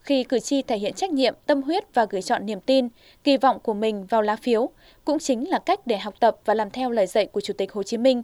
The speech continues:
về phát huy dân chủ, tham gia xây dựng nhà nước pháp quyền xã hội chủ nghĩa.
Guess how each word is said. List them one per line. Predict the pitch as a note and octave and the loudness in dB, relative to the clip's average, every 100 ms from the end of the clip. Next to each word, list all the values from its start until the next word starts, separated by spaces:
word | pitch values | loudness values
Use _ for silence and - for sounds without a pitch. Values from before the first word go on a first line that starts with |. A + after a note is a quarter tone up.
| - - - - | -8 -20 -20 0
về | B3 A#3+ | 2 2
phát | - G4+ | 0 -8
huy | D4+ D4 | -2 0
dân | - C4 | 2 0
chủ, | - B3 F3 - _ - | 2 0 0 -8 _ -6
tham | D4+ C4+ | -4 0
gia | C#4+ | -2
xây | C#4 C4+ | 0 -2
dựng | A#3 G3+ | -4 -6
nhà | G3+ | -6
nước | F#3+ C#4+ - | 0 -2 0
pháp | - F#4 | -2 -2
quyền | - A3 | 0 -4
xã | F3 A#3 | -2 -6
hội | B3+ B3+ - | -4 -6 -6
chủ | G3+ | -8
nghĩa. | F#3 G3 | 0 0